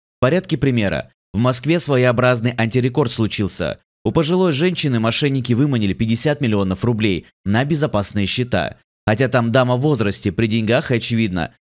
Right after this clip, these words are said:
что это не помогло. Быть может, с Арменией также? Там же государство настолько древнее, что уже забыло, как это суверенным быть. С Тиграна Великого адекватной политики не проводили. Вместо того, чтобы учиться или хотя бы разум включать,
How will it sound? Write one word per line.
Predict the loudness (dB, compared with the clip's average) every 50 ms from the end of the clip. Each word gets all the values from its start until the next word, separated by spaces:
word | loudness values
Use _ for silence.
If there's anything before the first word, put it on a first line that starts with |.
| _ -8
что | -2 0 0
это | 0 0 0
не | -2 0
помогло. | 0 0 0 0 0 0 -2 -2 -2 -4 -8 _ _ _ _ _ 0
Быть | 2 2 2 2 2
может, | 0 2 2 2 2 0 0
с | 0 0
Арменией | 0 0 0 0 -2 -2 -2 -4
также? | -2 -2 -2 -2 -2 -2 -4 -4 -4 -6 -8 _ _ _ _ _ 0
Там | 2 2 2 2
же | 0 0
государство | 0 0 -2 0 0 0 0 0 0 -2 -2
настолько | -2 -2 -2 -2 -2 -2 -2 0 -2
древнее, | -2 0 0 0 0 0 0 -2 -2 -2
что | -2 -2 -2 -2
уже | 0 0 -2
забыло, | -2 -2 -2 0 0 0 2 2 0 -2 -6 -10 _ -2
как | -2 0 0 0
это | 0 0 0
суверенным | 2 2 2 2 4 2 2 2 0 0 0 0
быть. | 0 -2 -4 -4 -10 _ _ _ -8
С | -4 -2
Тиграна | 0 0 2 2 2 2 2 2 2
Великого | 2 2 2 2 2 2 0 2 2 0 -2 0
адекватной | -2 0 0 0 0 2 0 0 0 0 0 2
политики | 2 2 2 0 -2 -2 -2 0
не | -2 0
проводили. | 0 0 0 0 0 0 0 0 0 0 -2 -4 -6 -6
Вместо | -4 0 2 2 2 2 0 0
того, | 0 0 0 0
чтобы | 0 0 -2 0 2 0
учиться | 0 0 0 0 0 0 0 0 2
или | 2 2 2
хотя | 2 2 0 0 2 2 2 2
бы | 2 0 0 0
разум | 0 0 0 0 0 2 0 -2 -2
включать, | -2 -2 -2 -2 0 0 -2 -2 -4 -4 -8